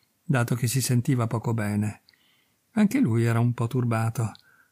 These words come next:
Glielo concesse subito e aggiunse: "Anch'io debbo parlarti quando torni." Il bambino stava per compiere otto mesi.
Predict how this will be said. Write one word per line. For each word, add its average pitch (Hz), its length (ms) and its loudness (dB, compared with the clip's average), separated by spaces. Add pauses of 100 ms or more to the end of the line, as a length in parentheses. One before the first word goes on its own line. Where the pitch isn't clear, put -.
Glielo 160 240 0
concesse 175 520 2
subito 220 340 2
e 170 60 4
aggiunse: 160 720 2 (460)
"Anch'io 147 440 2
debbo 120 260 0
parlarti 117 920 -2
quando 117 320 0
torni." 107 500 0 (880)
Il 139 100 2
bambino 160 400 4
stava 143 320 0
per 135 220 -2
compiere 160 460 2
otto 160 340 0
mesi. 110 480 2